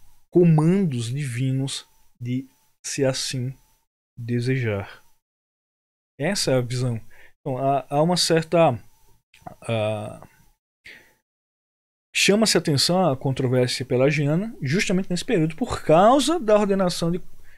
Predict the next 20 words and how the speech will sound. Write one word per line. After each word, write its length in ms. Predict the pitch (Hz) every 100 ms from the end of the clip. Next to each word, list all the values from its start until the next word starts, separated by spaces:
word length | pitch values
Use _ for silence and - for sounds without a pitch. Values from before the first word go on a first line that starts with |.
| - _ _
de 80 | 139
Coelestio, 720 | - 180 190 135 135 135 -
que 260 | - 262 156
era 320 | 135 147 170 - -
discípulo 1080 | 226 127 160 - - 175 196 - 131 110 104 _ _ _ _ _ -
de 140 | 117 127 _ -
Pelágio. 600 | 156 151 117 123 123 120
Ele 80 | 131
negava 340 | 127 120 127
esses 280 | 123 - -
princípios 580 | 139 127 - 131 135 117
básicos, 760 | 113 113 117 110 104 - - _ _ _ _ _ _ _ _
ou 240 | 113 123 123
admitia 520 | 127 135 123 147 151
essas 240 | - 127
ideias 600 | 131 120 110 107 - - _ _ _ _ _ _
controvertidas 720 | 131 131 123 117 - 117 113 -
para 200 | 113 110
a 40 |
época. 300 | - - -